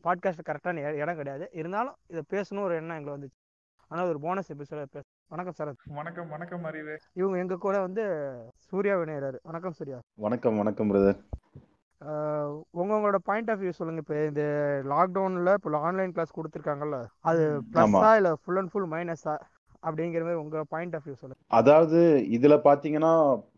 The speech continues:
Speaker 3: ரெண்டுமே கலந்துருக்குன்னு சொல்லுவேன். பிளஸ் இருக்கு, மைனஸ் இருக்கு.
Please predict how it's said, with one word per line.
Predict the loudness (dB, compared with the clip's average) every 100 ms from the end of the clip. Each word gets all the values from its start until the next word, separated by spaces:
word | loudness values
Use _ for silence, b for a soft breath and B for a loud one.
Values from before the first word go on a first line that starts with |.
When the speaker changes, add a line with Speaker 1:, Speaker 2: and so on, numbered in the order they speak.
| _
Speaker 3:
ரெண்டுமே | -2 2 4 2
கலந்துருக்குன்னு | 4 4 6 4 4 -4 -4
சொல்லுவேன். | -4 -4 -2
பிளஸ் | -2 -2 0
இருக்கு, | 0 0 -2 -2 0
மைனஸ் | 2 2 0
இருக்கு. | -4 -2 -2 -4